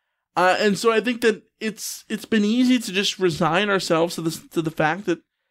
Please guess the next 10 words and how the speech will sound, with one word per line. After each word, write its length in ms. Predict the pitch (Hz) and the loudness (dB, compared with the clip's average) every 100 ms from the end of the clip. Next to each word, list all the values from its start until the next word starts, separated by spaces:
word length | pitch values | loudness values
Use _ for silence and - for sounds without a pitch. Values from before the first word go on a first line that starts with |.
| _ _ _ _ - | _ _ _ _ -6
it's 220 | 196 - | -4 0
not 160 | 202 208 | 0 2
happening. 520 | 202 247 - - - - | -2 -2 -4 -6 -10 -4
And 160 | 165 | 0
then 140 | 180 190 | 2 0
you 80 | |
get 160 | 190 226 | -4 -6
to 60 | 190 | -2
this 200 | 180 - | -4 -2
point, 420 | - 349 269 | -2 -2 -2